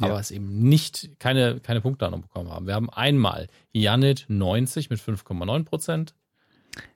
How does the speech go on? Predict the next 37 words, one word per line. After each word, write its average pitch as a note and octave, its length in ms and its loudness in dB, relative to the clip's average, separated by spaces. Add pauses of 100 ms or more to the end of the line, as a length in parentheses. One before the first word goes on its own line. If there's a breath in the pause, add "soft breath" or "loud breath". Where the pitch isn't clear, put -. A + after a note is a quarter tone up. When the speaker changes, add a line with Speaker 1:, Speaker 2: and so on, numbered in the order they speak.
(120)
Speaker 1:
Dann G2 160 2
haben G#2 140 4
wir G2+ 240 6 (100)
ebenfalls A#2+ 680 4 (100)
auf - 220 -2
Platz A#2 200 2
eins A#2+ 220 0
mit A#2+ 140 2
acht A#2 140 0
Punkten G2+ 420 2
Söderberg. G2 1080 4 (260)
Fünf - 280 2
Komma A2 160 4
drei G#2+ 240 6
hat F2+ 80 6
er F2+ 80 4
getippt - 400 2
und - 500 4 (400 soft breath)
Speaker 2:
Der G2 80 -10
gleiche C#3+ 320 4
Tipp, C#3 220 4 (160)
den B2+ 160 4
hat, C3+ 260 2 (100)
äh, B2 140 0
Seville A#2 540 2
Devil C#3+ 180 4
neunzehnhundertneunzig C3 680 4
gemacht, G#2+ 500 -2
der A#2 160 2
auch A#2 120 2
diese A2 300 -2
Seite A2+ 300 2
und A#2+ 140 2
Datenbank G2 400 2
programmiert G#2 480 0
hat. G#2 80 2
Speaker 1:
Mhm. A#2+ 240 2